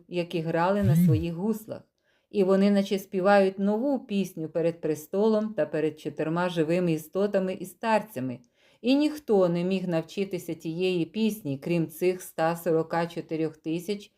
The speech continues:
викуплених від землі. Це ті, які не опоганилися з жінками, які чисті. Вони йдуть слідом за Агнцем, куди б він не йшов. Вони викуплені від людей,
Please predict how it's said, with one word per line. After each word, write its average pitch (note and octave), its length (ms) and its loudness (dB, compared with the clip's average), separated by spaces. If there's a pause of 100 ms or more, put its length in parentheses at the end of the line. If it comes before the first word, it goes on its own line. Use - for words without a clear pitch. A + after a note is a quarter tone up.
(220)
викуплених G3 920 0
від D#3 160 -6
землі. F3 520 -4 (480)
Це G3 160 4
ті, G#3 240 0
які G3+ 300 4
не G3 160 4
опоганилися F3 1000 0
з D#3 40 -6
жінками, D#3+ 640 -4 (160)
які D#3 340 -4
чисті. G3 680 -6 (340)
Вони A#3+ 300 4
йдуть C#4+ 300 0
слідом A#3+ 400 2
за A#3 260 4
Агнцем, F3 760 -2 (300)
куди F#3+ 280 6
б G3 120 0
він G3 220 2
не G3+ 100 4
йшов. D3+ 480 -2 (300)
Вони F#3+ 320 6
викуплені A3 680 4
від G3 220 -2
людей, F3 580 2